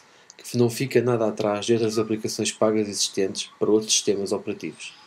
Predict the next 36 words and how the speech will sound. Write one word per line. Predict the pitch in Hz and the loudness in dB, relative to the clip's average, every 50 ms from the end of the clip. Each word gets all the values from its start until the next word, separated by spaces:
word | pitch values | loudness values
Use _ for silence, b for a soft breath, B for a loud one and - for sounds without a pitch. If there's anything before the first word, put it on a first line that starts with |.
| B B B B B B B B B B B B | B B B B B B B B B B B B
As | - 135 127 | 0 2 2
mensagens, | 143 139 131 127 - 110 101 101 101 120 123 123 - | 2 2 2 4 4 4 4 4 2 0 -2 -2 -4
que | - - - | -6 -4 0
para | - 113 110 | 2 4 4
além | 110 117 120 | 4 4 4
do | 113 120 117 | 4 4 4
habitual | 110 113 110 110 - 120 113 107 101 95 - - - - - | 4 2 -2 0 2 2 4 4 4 2 -2 -6 -14 -14 -6
S | - 110 110 107 - - | -2 0 0 2 2 2
M | 107 101 101 101 | 2 2 2 0
S | 95 92 - - 107 | 0 0 0 0 0
e | 101 | 0
M | 98 98 | 0 0
M | 98 92 98 95 | -2 -2 -2 -2
S, | 92 87 - - - - | -2 -2 -4 -6 -6 -4
agregam | 110 104 98 110 110 120 123 117 113 | -4 -2 0 2 4 4 4 4 2
mensagens | 107 107 104 - - 107 101 98 92 | 0 0 -2 -2 -2 -2 -2 -2 -4
de | 98 101 | -4 -4
diversas | 95 - 113 107 107 - - - - | -2 0 0 0 0 -2 -6 -6 -4
contas, | - 95 92 92 - - - | -4 -4 -6 -6 -6 -10 -10
como | - - 95 98 95 | -4 -4 -4 -4 -2
Facebook | - 107 98 95 - - - 107 107 - - B B B B B B B - | -2 -2 -2 -2 -4 -4 -4 -4 -4 -4 -10 B B B B B B B -4
e | 113 107 | -2 0
Gmail, | 95 95 92 90 90 87 90 98 107 113 120 - _ _ _ _ _ _ - | 0 0 0 -2 -2 -4 -4 -4 -4 -6 -8 -14 _ _ _ _ _ _ 2
e | 120 120 | 2 2
a | 110 | 2
câmara. | - 95 76 73 - - - - _ _ _ _ _ _ _ _ _ _ _ _ _ _ _ _ _ _ _ _ _ _ _ _ _ _ - - | 2 -2 -4 -4 -6 -12 -16 -18 _ _ _ _ _ _ _ _ _ _ _ _ _ _ _ _ _ _ _ _ _ _ _ _ _ _ -4 2
Ao | 127 135 127 | 2 2 2
contrário | 165 156 - 110 101 101 98 95 | 2 2 2 2 2 2 2 2
de | 104 117 | 2 2
outros | 117 113 - - | 2 2 0 -2
smartphones, | - 104 95 - - - - 101 95 110 120 120 - - - B B B B B B | 0 0 0 0 -2 -4 -4 -2 -2 -2 -4 -8 -10 -12 -14 B B B B B B
a | B 110 | B 0
aplicação | 110 113 131 127 127 127 117 - 117 104 104 | 4 4 4 4 4 2 2 2 0 0 0
nativa | 104 101 - - 110 110 107 | -2 -4 -2 0 2 4 2
da | 104 98 | 2 0
câmara | 98 - 98 98 101 104 113 113 | -2 -2 -2 -2 -2 -4 -6 -6